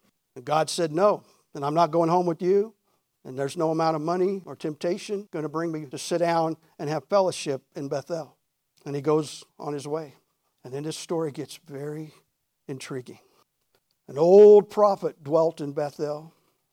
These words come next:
and his sons came and told him all the works that the man of God had done that day in Bethel."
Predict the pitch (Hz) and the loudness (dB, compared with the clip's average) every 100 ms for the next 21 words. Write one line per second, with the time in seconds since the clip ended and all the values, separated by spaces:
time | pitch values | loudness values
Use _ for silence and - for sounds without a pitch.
0 | _ 170 208 202 262 269 220 - 175 170 | _ -2 -2 2 2 2 0 -2 -2 0
1 | 170 - 208 196 160 175 202 214 220 214 | -4 0 2 2 0 4 6 8 8 6
2 | 202 208 196 160 175 160 170 175 165 180 | 4 2 0 -8 -4 -2 -2 -2 -2 0
3 | 185 165 214 214 160 143 - 160 143 131 | 0 -4 -4 -4 -4 -12 -10 -10 -10 -16
4 | _ _ _ 151 143 151 - 151 135 | _ _ _ -12 -8 -8 -8 -12 -12